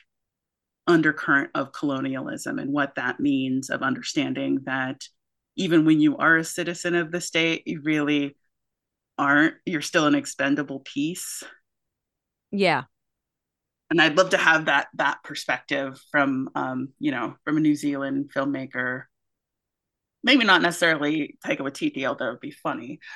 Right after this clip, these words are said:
Speaker 1: Uh,
Speaker 2: Yeah, I mean,
Speaker 1: <laughs>
Speaker 2: his
Speaker 1: I think he'd have a lot of fun with it, but
Speaker 2: he, yeah, he'd, it, it'd be that, like,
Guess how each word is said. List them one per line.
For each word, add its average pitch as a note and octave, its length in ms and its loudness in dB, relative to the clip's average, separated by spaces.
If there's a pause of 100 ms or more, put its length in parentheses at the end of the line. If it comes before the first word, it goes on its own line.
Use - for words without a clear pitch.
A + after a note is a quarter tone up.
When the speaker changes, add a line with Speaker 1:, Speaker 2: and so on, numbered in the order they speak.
(220)
Speaker 1:
Uh, - 240 4
Speaker 2:
Yeah, C4+ 380 6
I C4+ 80 8
mean, C#4+ 160 4
Speaker 1:
<laughs> - 0 -
Speaker 2:
his D4 240 8
Speaker 1:
I A3 120 0
think G#3+ 200 -2
he'd F#3+ 100 -4
have F3 140 2
a E3 40 -4
lot E3 220 2
of E3 80 -6
fun E3+ 180 2
with D3+ 160 -6
it, B2+ 300 -2
but E4+ 220 4
Speaker 2:
he, C#4+ 380 0
yeah, F#3+ 360 4
he'd, D4 280 8
it, - 280 2
it'd B3+ 240 0
be D#4 180 2
that, D4 280 0
like, G#3+ 360 0